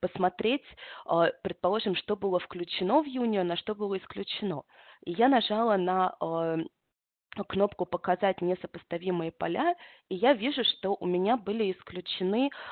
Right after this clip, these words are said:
э, два значения. У меня были исключены мои продажи, но в канадском источнике данных мои продажи написаны как revenue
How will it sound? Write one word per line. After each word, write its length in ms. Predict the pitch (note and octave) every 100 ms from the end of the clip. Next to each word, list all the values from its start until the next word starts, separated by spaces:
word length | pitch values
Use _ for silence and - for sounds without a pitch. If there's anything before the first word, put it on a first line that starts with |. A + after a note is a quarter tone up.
| - -
э, 200 | F3 F3
два 220 | F3 A#3
значения. 560 | A3 G3+ - D#3+ D3+ D3
У 40 |
меня 220 | D#3 F#3
были 320 | A3 G3 F#3
исключены 760 | F#3 - F3+ - - G#3 G3+ F3
мои 220 | - E3 E3+
продажи, 680 | F3 D#3 E3+ C4 F4+ F4 F4 _ _ _
но 260 | F#3 G3 A3
в 80 | -
канадском 580 | F#3+ G3 G3+ - E3 E3
источнике 500 | - F3 F3 E3+ E3
данных 420 | F3+ F3 D#3+ -
мои 180 | E3+ E3+
продажи 600 | E3 E3+ F#3 F3 D#3+ D3+
написаны 580 | D#3+ - F#3 - E3 D#3+
как 260 | E3 -
revenue 600 | G3 D4+ E4+ C#4 D#3+ D3+